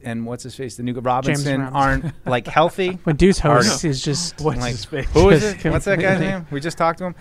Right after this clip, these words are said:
Speaker 1: Uh,
Speaker 3: When
Speaker 1: if
Speaker 3: Deuce
Speaker 1: those guys
Speaker 3: Host.
Speaker 1: aren't healthy
Speaker 2: Yeah.
Speaker 1: or, or don't really, can't really get back to what they were hoping they might be, and the two rookies from last year don't really develop, and all of a sudden
Speaker 2: If
Speaker 1: you
Speaker 2: all the things go wrong,
Speaker 1: if you
Speaker 2: then
Speaker 1: feel
Speaker 2: maybe
Speaker 1: like,
Speaker 2: you're in
Speaker 1: yeah,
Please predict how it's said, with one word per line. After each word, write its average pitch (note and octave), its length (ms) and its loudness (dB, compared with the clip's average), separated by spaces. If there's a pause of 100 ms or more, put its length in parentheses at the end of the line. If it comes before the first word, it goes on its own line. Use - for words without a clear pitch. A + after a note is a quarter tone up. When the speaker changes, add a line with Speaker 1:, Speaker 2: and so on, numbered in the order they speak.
(240)
Speaker 1:
Uh, C3 440 4
Speaker 3:
When C4 220 -14
Speaker 1:
if E3 100 -2
Speaker 3:
Deuce D#3 60 -2
Speaker 1:
those G#3+ 180 6
guys A3 220 6
Speaker 3:
Host. G#3 80 6
Speaker 1:
aren't F3+ 120 4
healthy F#3 280 4
Speaker 2:
Yeah. F#3 100 2
Speaker 1:
or, D3 140 0
or C3+ 80 2
don't C#3+ 220 0
really, C#3 200 0
can't D3+ 220 -6
really C3+ 180 -2
get A#2+ 180 -6
back B2+ 240 0
to C3+ 100 -6
what B2 260 -4 (120)
they A2+ 340 -6 (140)
were A2+ 140 -8
hoping B2+ 320 -4
they A2 140 -4
might A#2 320 -6
be, D3+ 320 -4
and A#2 180 -8
the G#2+ 60 -8
two B2 320 -8 (480)
rookies C#3 280 -4
from C3+ 120 -6
last C3 240 -4
year - 100 -8
don't C3+ 180 -4
really C3 320 -6 (100)
develop, D3+ 480 -2
and B2+ 80 -4
all C#3 140 0
of C3+ 60 -6
a C3 40 -10
sudden D3+ 300 -2
Speaker 2:
If D3 40 2
Speaker 1:
you - 80 -
Speaker 2:
all D3 140 4
the D#3 100 2
things D3 280 0
go D#3+ 140 4
wrong, D3 380 2
Speaker 1:
if D#3+ 100 4
you E3 80 4
Speaker 2:
then D3 100 2
Speaker 1:
feel G3 160 8
Speaker 2:
maybe F#3 40 8
Speaker 1:
like, F3+ 140 8
Speaker 2:
you're D3 120 -2
in C#3+ 40 4
Speaker 1:
yeah, F#3 220 10